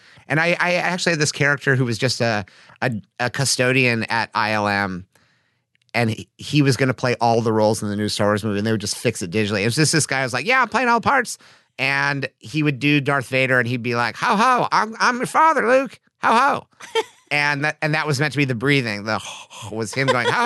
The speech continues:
Speaker 1: ho." And so I talk about, Yeah, we, we're just gonna film him in a, on a blue, on a green screen,
Speaker 2: Mm.
Speaker 1: and then we'll fix it later,
Speaker 2: We'll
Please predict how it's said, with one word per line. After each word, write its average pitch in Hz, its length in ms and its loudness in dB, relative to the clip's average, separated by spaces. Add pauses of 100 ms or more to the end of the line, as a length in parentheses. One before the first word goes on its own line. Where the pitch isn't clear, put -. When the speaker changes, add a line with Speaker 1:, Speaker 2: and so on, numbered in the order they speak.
(280)
Speaker 1:
ho." - 20 -12 (640)
And 147 300 0
so 185 140 2
I 175 80 2
talk 165 220 -4
about, 156 200 -2
Yeah, 196 160 2
we, 185 140 -2
we're 214 160 -2
just 208 120 -4
gonna 214 120 -2
film 147 260 0
him 143 320 2
in 131 80 2
a, 127 240 0
on 127 260 0
a 120 60 -4
blue, 131 300 2
on 127 100 2
a 123 60 0
green 139 220 4
screen, 135 500 2
Speaker 2:
Mm. - 120 -4
Speaker 1:
and 127 80 0
then 131 360 -2
we'll 214 180 -2
fix - 240 -4
it 87 80 -4
later, 95 200 -4
Speaker 2:
We'll - 80 -6